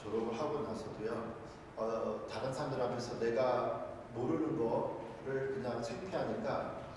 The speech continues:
모르는 척 안 하고 아는 척하고 이렇게 지나가보신 적 있습니까? 괜히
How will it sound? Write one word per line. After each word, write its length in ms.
모르는 340
척 200
안 140
하고 380
아는 440
척하고 440
이렇게 300
지나가보신 680
적 300
있습니까? 680
괜히 220